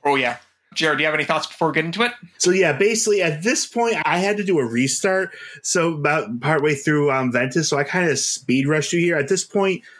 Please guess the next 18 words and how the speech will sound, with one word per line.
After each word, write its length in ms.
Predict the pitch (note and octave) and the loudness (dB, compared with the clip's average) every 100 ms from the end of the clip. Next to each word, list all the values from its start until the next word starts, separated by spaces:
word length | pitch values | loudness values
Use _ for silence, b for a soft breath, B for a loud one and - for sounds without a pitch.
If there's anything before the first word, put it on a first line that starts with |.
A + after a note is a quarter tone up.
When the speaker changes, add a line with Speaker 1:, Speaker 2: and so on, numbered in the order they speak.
| B | B
Speaker 2:
I 100 | C#3+ D3+ | -6 -2
kinda 340 | F3 F3+ E3+ | 0 2 2
was 200 | D3 C3 | 0 0
going 400 | D#3 C#3 C3 A#2+ | 0 2 0 -2
full 320 | - D3 A2+ | -2 0 0
tilt. 360 | - C3+ G#2 B2 | 0 -2 0 0
I 80 | C3 | -2
played 320 | - D#3+ C3+ | 2 0 2
very 220 | C3+ C#3 B2+ | 2 2 2
late 180 | C3 | 0
into 180 | A#2 B2+ | 0 -2
the 80 | A#2 G2+ | -2 0
evening, 320 | A2+ B2 C3 | 0 2 0
finishing 460 | C3 C#3+ C3 - C3 | 0 0 0 0 0
up 120 | B2 | 0
Aqua's, 680 | B2+ C3+ - D3 C#3 - - B B - | 0 0 0 0 0 -4 -10 B B 0
well, 260 | G#2+ - | 0 0
t-, 100 | - | -14